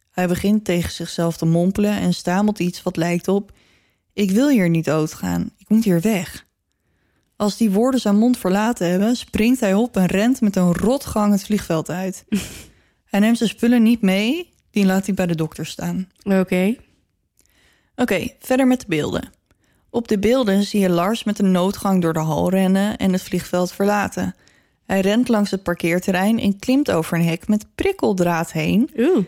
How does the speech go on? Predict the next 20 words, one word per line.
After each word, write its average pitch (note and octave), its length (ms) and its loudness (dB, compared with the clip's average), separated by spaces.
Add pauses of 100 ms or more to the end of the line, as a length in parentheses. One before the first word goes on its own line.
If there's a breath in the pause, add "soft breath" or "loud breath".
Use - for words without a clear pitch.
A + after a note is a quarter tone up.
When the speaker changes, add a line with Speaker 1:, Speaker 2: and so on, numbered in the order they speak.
(120)
Speaker 1:
richting A3 380 0
het G3 180 0
bos F3 340 0
dat F3 140 -6
daarachter - 500 -4
ligt. E3+ 400 -10 (640)
Je G3+ 100 -2
ziet A3 280 -2
Lars G#3 340 0
een G3+ 120 2
steeds G#3+ 360 -2
kleiner G3+ 320 2
stipje G#3+ 400 -2
worden G3 480 0
tot G3 200 -4
hij F3 220 0
uit F3+ 160 -2
het - 100 -20
beeld E3+ 260 -2
verdwijnt. - 540 -6